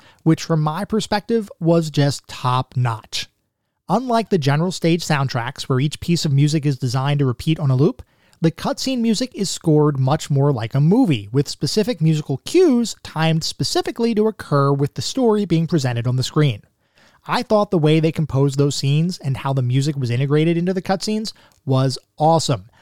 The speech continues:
and it definitely felt cinematically inspired. Overall, the music and sound effects in the game are pretty much on point for an action platform game,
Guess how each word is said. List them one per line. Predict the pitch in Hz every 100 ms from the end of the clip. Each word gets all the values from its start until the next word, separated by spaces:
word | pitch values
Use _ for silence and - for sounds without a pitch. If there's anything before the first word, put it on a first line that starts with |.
| _ -
and | 147
it | 185 165
definitely | 160 - 202 208
felt | - 147 156
cinematically | - 147 139 117 117 135 135
inspired. | 139 147 147 139 104 - _ _ _ _ _ _ _
Overall, | 180 202 190 196 233 269 - _ _
the | 147
music | 147 202 233 285
and | 196
sound | - 156 180
effects | - 185 -
in | 165
the |
game | 170 175 180 180
are | 175
pretty | 165 - 262 339
much | 359 247 -
on | 202 202
point | - 196 180
for | - 151
an | 143
action | 127 131 147 131
platform | 131 120 - 127
game, | 123 113 -